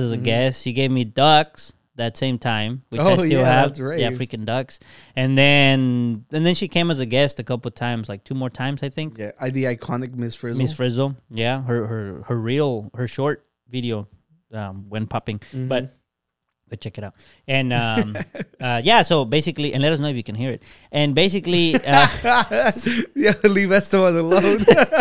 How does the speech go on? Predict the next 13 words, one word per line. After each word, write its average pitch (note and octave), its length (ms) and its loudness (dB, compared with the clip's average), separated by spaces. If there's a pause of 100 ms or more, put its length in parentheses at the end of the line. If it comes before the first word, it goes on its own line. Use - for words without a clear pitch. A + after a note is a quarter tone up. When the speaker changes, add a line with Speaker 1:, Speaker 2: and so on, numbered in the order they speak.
(460)
Speaker 1:
Oh, A3+ 160 10
no, G#3 260 8
'cause C#3+ 420 2
I G2+ 200 -8
think D#3 340 -6
people C3+ 300 -4
like A2+ 200 -6
the A2+ 100 -10
video G#2+ 360 -6
for A2+ 140 -10
the G#2+ 100 -6
most A2 220 -8
part. G#2 200 -12